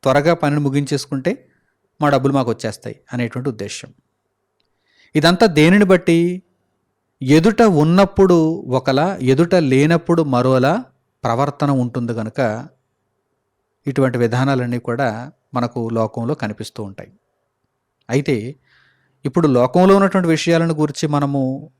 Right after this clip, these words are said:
జ్ఞానాన్ని నేర్చుకోవటానికి, వాటిని సరిదిద్దడానికి ప్రయత్నం చేయటం లేదు, కానీ సంఘములో, దేవుని సంఘములో, దేవుని రాజ్యములో జనుల ప్రవర్తనను గూర్చి దేవుడు వ్రాయించిన సంగతులను ఆలోచిస్తున్నాం.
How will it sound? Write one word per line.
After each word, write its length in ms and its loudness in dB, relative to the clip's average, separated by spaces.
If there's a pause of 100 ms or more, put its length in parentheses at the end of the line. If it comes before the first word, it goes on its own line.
(440)
జ్ఞానాన్ని 480 0
నేర్చుకోవటానికి, 840 -2
వాటిని 280 -6
సరిదిద్దడానికి 880 -4
ప్రయత్నం 500 -6
చేయటం 260 -6
లేదు, 180 -10
కానీ 280 -12 (440)
సంఘములో, 840 -6 (1400)
దేవుని 440 4
సంఘములో, 680 -8 (100)
దేవుని 360 0
రాజ్యములో 800 -2 (880)
జనుల 380 4
ప్రవర్తనను 720 0
గూర్చి 380 -2
దేవుడు 340 0
వ్రాయించిన 540 -2
సంగతులను 1040 -4
ఆలోచిస్తున్నాం. 680 -8